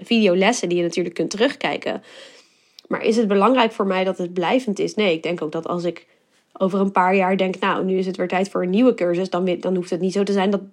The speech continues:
dat de cursus die ik nu gemaakt heb voor altijd moet, nou ja, is wel mooi trouwens, is wel cool. Maar is het belangrijk voor me? Ik denk ook oprecht dat bijvoorbeeld de basiscursus die ik heb neergezet, dat die best wel heel ijzersterk is en redelijk tijdloos.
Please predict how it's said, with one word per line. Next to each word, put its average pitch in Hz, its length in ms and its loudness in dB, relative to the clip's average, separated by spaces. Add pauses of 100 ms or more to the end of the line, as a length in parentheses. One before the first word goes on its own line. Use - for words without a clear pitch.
dat 196 220 0
de 202 100 -2
cursus 208 380 2
die 214 120 0
ik 202 100 -4
nu 214 140 2
gemaakt 208 420 0
heb 202 180 0
voor - 140 -4
altijd 208 440 0
moet, 214 180 -2 (440)
nou 240 200 -2
ja, 156 120 -2
is 151 100 -8
wel 180 140 0
mooi 160 240 -2
trouwens, - 320 -14
is 226 160 -4
wel - 300 -12
cool. 175 240 -4 (240)
Maar - 600 -20
is 196 60 -8
het 220 80 2
belangrijk 269 540 0
voor 277 220 -4
me? 320 220 -2 (920)
Ik 214 180 2
denk 214 180 4
ook 175 140 -2
oprecht 202 340 -2
dat 160 120 -4
bijvoorbeeld 190 320 -2
de 180 80 2
basiscursus 170 760 0
die 180 100 -2
ik 170 60 -4
heb 170 120 -4
neergezet, 190 420 -2
dat 170 80 -8
die 185 100 -2
best 170 160 -4
wel 185 80 0
heel 185 140 2
ijzersterk 175 580 0
is 185 80 -2
en 170 100 0
redelijk 175 360 -2
tijdloos. 190 720 -2